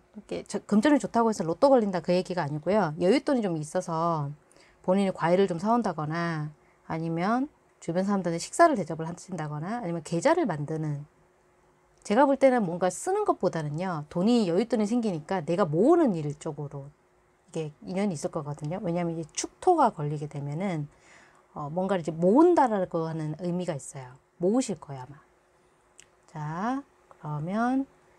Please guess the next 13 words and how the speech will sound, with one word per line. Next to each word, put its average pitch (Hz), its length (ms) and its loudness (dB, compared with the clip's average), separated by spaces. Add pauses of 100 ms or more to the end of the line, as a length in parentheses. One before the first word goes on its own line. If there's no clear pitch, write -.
(320)
기토분들 269 480 4
할게요. 147 340 -8 (1800)
기토분들. 175 840 0 (2000)
기토분들은 247 920 6
시기적으로는 233 1300 2 (220)
가족이 185 760 0
뭔가 160 360 -4
사업을 240 360 0
시작한다거나 180 640 -2
일을 170 280 -2
시작을 226 460 0
하려고 247 400 -2
하고, 240 560 2